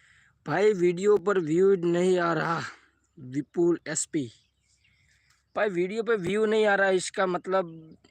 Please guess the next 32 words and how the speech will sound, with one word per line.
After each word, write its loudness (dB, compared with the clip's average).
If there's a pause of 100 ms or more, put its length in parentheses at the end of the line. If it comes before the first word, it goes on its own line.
(260)
आपके -6
वीडियो -2
में -4
भाई -4
कुछ -12 (140)
गड़बड़ी -2
है 0
या 0
फिर -8 (120)
चैनल -6
में -10
कुछ -12 (120)
सेटिंग -10
नहीं -8
की -10
होगी, -8
तो -20
व्यू -8
नहीं -8
आ -4
सकते -12
हैं, -10 (1000)
या 0
फिर -4
आपकी -2
चैनल -2
फ्रीज -4
हो 2 (600)
गई, -2
हो -2
चुकी -8
है, -8